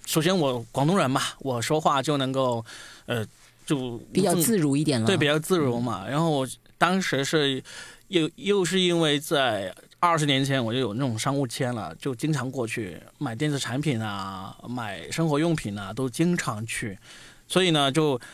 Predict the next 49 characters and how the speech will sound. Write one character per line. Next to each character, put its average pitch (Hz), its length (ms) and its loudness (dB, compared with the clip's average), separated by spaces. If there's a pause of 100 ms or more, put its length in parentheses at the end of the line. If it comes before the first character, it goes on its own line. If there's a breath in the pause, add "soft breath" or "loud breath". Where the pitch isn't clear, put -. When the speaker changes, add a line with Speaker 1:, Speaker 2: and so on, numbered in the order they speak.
(160 loud breath)
Speaker 1:
而 165 100 6
且 208 100 4 (160)
因 175 100 2
为 - 20 -
我 175 140 2
第 202 180 2
一 170 40 4
次 165 140 2
就 160 140 2
在 160 160 2
朋 151 140 2
友 143 100 2
家 147 140 0
里 131 100 0
住 160 180 0
了 139 60 0
这 151 100 0
么 147 80 2
小 95 220 -2
的 107 60 -4
一 - 20 -4
个 120 60 -4
地 127 60 -4
方， 131 180 -2
后 170 120 -2
来 135 100 2
我 120 140 0
基 127 100 -4
本 131 140 0
上 135 180 0
我 113 140 -2
都 147 100 2
会 156 80 2
选 120 220 -2
择 120 100 -2
不 123 180 -4
在 151 200 2
香 160 160 2
港 113 200 2
住。 131 280 0 (300 loud breath)
Speaker 2:
那 240 80 6
天 226 80 4
晚 170 100 2
上 202 80 2
你 170 60 2
睡 196 180 2
着 113 180 2
了 117 80 2
吗？ 120 180 -2